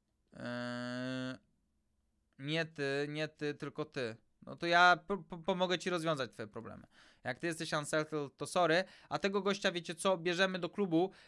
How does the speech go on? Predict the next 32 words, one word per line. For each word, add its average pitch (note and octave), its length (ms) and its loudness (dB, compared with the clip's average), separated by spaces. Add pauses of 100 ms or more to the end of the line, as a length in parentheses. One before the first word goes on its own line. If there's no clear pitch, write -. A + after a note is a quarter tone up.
em, D#3+ 720 4
bo F#3 80 0
możliwe, G3+ 380 0
że G3 100 -2
uda G3 220 0
nam F#3+ 160 0
się G3 120 -6
go E3+ 100 -4
sprzedać, G#3 480 0
a G3+ 40 2
jak F3+ 180 2
nie, G3 120 -2
to F#3+ 120 -4
i F#3 60 -4
tak - 180 -2
poszerzymy F3 440 -4
kadrę G3 320 2
i E3+ 60 -4
tak E3+ 180 -2
zarząd D#3 280 0
zobaczy, D3+ 320 -2
że C#3 80 -14
coś C#3+ 140 -12
się - 140 -10
z - 60 -10
tymi D3 220 -6
juniorami D#3+ 400 -2
dzieje, G3 260 0
to C4+ 100 -8
oni G3+ 180 -6
zawsze D3 260 -4
tam B2 140 -10